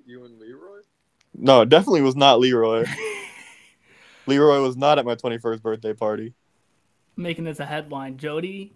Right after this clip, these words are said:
Speaker 3: himself kissed a nasty Leroy.
Speaker 2: <laughs>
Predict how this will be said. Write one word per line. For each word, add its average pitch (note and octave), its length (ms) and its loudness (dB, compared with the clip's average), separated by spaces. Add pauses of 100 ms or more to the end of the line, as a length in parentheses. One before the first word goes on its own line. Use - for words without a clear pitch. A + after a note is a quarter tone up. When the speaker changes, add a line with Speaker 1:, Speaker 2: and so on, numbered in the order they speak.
Speaker 3:
himself D3+ 540 -12
kissed C#3 280 -18
a - 20 -14
nasty C#3+ 400 -12
Leroy. B2+ 540 -14 (3250)
Speaker 2:
<laughs> A#3 120 4